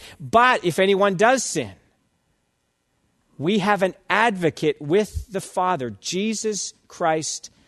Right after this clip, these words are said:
the righteous. Now, an advocate is someone who advocates on our behalf.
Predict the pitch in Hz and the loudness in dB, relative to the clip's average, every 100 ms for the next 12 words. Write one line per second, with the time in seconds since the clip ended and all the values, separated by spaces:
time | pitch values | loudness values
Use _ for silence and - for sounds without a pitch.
0 | _ _ _ _ 139 127 160 196 190 - | _ _ _ _ -6 -2 0 0 -2 -8
1 | 95 - - - - - _ _ _ _ | -10 -14 -20 -20 -20 -20 _ _ _ _
2 | _ _ _ _ _ _ _ _ _ _ | _ _ _ _ _ _ _ _ _ _
3 | _ _ _ 156 160 180 254 214 - 139 | _ _ _ -6 -2 0 0 0 -4 -4
4 | 143 - 180 165 170 170 _ 180 240 202 | -4 -4 -4 -2 -4 -4 _ 2 2 0
5 | 160 - 147 131 - 170 185 208 170 170 | -4 0 -2 -2 -6 0 2 2 2 2
6 | 170 160 - _ _ 143 156 - 220 196 | 4 0 -4 _ _ -4 -2 0 0 0
7 | 95 - - - - _ | -4 -12 -20 -20 -20 _